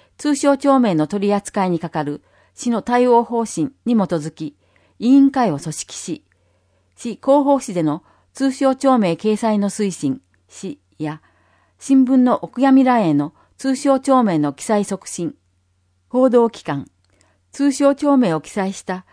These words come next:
郵便物の取り扱いの推進、ジェイピー、電話帳への通商町名記載の促進、エヌティーティーなど、通商町名などの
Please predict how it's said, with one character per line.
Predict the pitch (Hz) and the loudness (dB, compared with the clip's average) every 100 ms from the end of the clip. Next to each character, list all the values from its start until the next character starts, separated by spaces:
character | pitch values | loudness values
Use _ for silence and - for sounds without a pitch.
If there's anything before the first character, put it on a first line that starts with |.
| _ _ | _ _
郵 | 214 247 | -4 0
便 | 240 269 | 4 4
物 | 254 262 | 4 -2
の | 202 175 | -4 -4
取 | 208 220 | -2 -2
り | |
扱 | 226 - 240 | -2 -4 -4
い | 214 | -2
の | 208 | -2
推 | - 185 | -4 -6
進、 | 156 156 147 - _ _ _ _ _ | -4 -4 -4 -8 _ _ _ _ _
ジ | 156 190 | -4 -2
ェ | |
イ | 208 | -2
ピ | 196 170 147 | -6 -10 -12
ー、 | _ _ _ _ _ _ _ | _ _ _ _ _ _ _
電 | 180 240 | -2 2
話 | 254 269 | 2 2
帳 | 262 233 | 2 2
へ | 175 | 2
の | 147 139 - _ _ | -2 -4 -14 _ _
通 | - 269 | -6 -4
商 | 254 262 | 0 0
町 | 262 269 247 | 0 0 0
名 | 185 | 0
記 | 160 | -4
載 | - 214 | -4 -2
の | 202 | -2
促 | 185 180 - | -4 -8 -8
進、 | - 160 - _ _ _ _ _ | -8 -8 -8 _ _ _ _ _
エ | 190 | 0
ヌ | 233 | 0
テ | - 226 | 0 -6
ィ | |
ー | 208 | -6
テ | 185 | -8
ィ | 156 | -8
ー | - _ _ | -12 _ _
な | 185 190 | -6 -6
ど、 | 147 - _ _ | -6 -10 _ _
通 | - 277 | -2 -2
商 | 269 269 262 | 2 2 2
町 | 262 254 | 2 2
名 | 247 240 | 2 2
な | 226 | 0
ど | 208 | -2
の | 180 190 | -4 -6